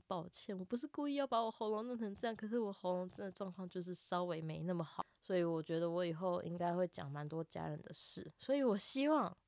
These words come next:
如果有任何亲戚在听的话，就是拜托，绝对不要多事。你听到了，那你可以选择假装没听到，或者是就是，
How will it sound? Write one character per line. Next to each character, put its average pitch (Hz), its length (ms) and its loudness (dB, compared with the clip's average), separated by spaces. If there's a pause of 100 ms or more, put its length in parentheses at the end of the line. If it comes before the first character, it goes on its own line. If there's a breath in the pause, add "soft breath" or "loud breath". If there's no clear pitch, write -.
(160)
如 247 120 -4
果 208 400 2 (460)
有 180 100 2
任 240 160 2
何 220 140 0
亲 226 240 2
戚 233 160 0
在 202 160 2
听 190 160 -2
的 175 100 0
话， 196 140 -4 (100)
就 - 160 -8
是 285 80 -6 (120)
拜 247 280 4 (220)
托， 208 420 8 (600 loud breath)
绝 214 200 4
对 254 280 6
不 170 260 -4
要 190 220 4 (120)
多 165 300 2
事。 - 380 -2
你 196 120 6
听 285 240 2
到 277 220 8
了， 165 260 -2 (100)
那 220 120 -2
你 156 80 0
可 170 160 -4
以 160 60 0
选 - 240 -8
择 - 260 -10 (460)
假 160 120 -2
装 175 160 -2
没 160 160 -4
听 160 220 -8
到， 170 140 -2
或 190 160 4
者 165 40 4
是 175 240 2 (120)
就 180 100 -2
是， 170 400 -2